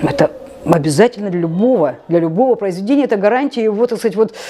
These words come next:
успеха и проверка на то, ж-, жизнеспособно оно или не жизнеспособное.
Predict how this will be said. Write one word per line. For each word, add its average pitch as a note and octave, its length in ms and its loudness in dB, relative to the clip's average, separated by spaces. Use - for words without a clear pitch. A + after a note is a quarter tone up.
успеха C#4 600 2
и A3+ 640 2
проверка A#3 520 2
на G#3 120 -4
то, A3+ 360 2
ж-, F#3 200 -6
жизнеспособно A#3+ 720 2
оно G3 180 0
или A3+ 220 0
не A3 180 2
жизнеспособное. C#3+ 960 -2